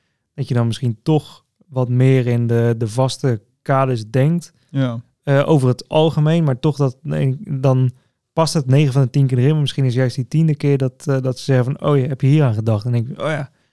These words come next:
Speaker 1: verrek, dat is een tof iets om in die website te verwerken." Of dat het net allemaal wat mooier op elkaar aansluit. Daar zit denk ik wel een, eh,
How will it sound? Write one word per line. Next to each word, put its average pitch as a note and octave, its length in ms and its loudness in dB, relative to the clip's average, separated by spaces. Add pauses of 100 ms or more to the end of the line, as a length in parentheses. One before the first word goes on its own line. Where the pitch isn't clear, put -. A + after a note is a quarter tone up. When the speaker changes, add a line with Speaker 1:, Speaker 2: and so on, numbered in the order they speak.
(240)
Speaker 1:
verrek, B2+ 340 -2
dat C#3+ 120 4
is C3+ 60 2
een B2+ 140 0
tof C#3+ 340 -2
iets D3 300 -2
om C#3 140 -2
in C3 80 2
die B2+ 100 2
website C3 260 -2
te B2+ 100 -6
verwerken." A#2 400 0
Of D#3+ 80 -8
dat B2+ 180 0
het - 100 -4
net D3+ 160 0
allemaal C3+ 320 0
wat C3+ 160 -2
mooier C3 280 0
op A#2+ 80 -6
elkaar A#2+ 280 -4
aansluit. B2 560 -4 (640)
Daar C3+ 220 0
zit A#2+ 120 -4
denk A#2 140 2
ik A2+ 60 -2
wel A#2 180 0
een, A2+ 160 -2
eh, A2 280 0